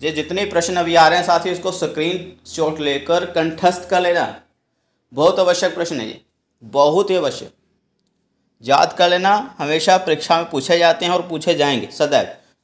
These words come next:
जब भी हिंदी नाटक रंगमंच की बात होगी, ठीक है, भारतीय काव्य शास्त्र के अनुसार ये प्रश्न हमेशा ही पूछे जाएंगे और इस, इस, अ, मास्टर कैडर में चार से पाँच क्वेश्चन आए हुए थे हिंदी, अ, नाटक के रंगमंच से संबंधित, ठीक है।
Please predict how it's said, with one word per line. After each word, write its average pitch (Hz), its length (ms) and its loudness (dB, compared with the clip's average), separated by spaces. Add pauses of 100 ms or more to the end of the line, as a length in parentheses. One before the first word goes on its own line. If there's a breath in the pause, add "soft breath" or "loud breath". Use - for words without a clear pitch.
(100)
जब 147 200 4
भी 175 100 2
हिंदी 175 520 -2 (220)
नाटक 143 400 2
रंगमंच 165 460 -2
की 175 120 -8
बात 151 280 4
होगी, 156 440 -6 (300)
ठीक - 160 -12
है, 175 60 -4
भारतीय 151 400 0
काव्य 170 280 0
शास्त्र 151 360 -2
के 156 100 -2
अनुसार 151 360 2
ये 156 80 -4
प्रश्न 147 340 -4
हमेशा 139 520 0
ही 170 100 4
पूछे 151 320 -4
जाएंगे 156 420 0 (240 loud breath)
और 147 120 -4
इस, 156 220 -8
इस, 156 360 -8
अ, 131 400 -4 (100)
मास्टर 139 320 -2
कैडर 139 240 2
में 156 320 -4 (320 loud breath)
चार 156 300 4
से 160 100 -4
पाँच 135 320 -6
क्वेश्चन 127 380 -4
आए 117 200 -2
हुए 110 160 -4
थे 147 140 -6
हिंदी, 123 280 -8
अ, 127 160 -14 (720)
नाटक 123 420 -4
के 156 160 -6
रंगमंच 110 440 -10
से - 240 -12
संबंधित, 120 540 -6
ठीक 170 120 -8
है। 170 240 -10